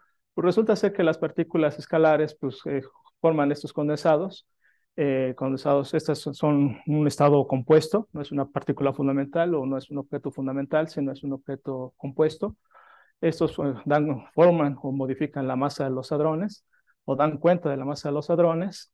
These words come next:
Otra partícula que podría ser interesante estudiar, eh, el efecto que provoca este campo magnético sería, por ejemplo, el campo de Higgs, ¿no?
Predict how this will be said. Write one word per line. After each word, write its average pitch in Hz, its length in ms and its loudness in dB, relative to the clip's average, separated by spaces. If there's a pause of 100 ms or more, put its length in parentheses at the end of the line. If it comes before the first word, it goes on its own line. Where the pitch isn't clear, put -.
(120)
Otra 185 300 4
partícula 151 640 0
que 139 100 -6
podría 139 300 -2
ser 151 160 -4
interesante 143 560 -4
estudiar, 147 560 -2
eh, 135 220 -2
el 127 120 0
efecto 151 400 0
que 131 100 -4
provoca 143 460 2
este 131 220 -4
campo 139 240 -2
magnético 156 560 -2
sería, 143 380 -2
por 139 120 -10
ejemplo, 143 400 -6
el 127 80 -8
campo 139 280 -4
de 143 60 -4
Higgs, - 380 -8 (460)
¿no? 180 280 -6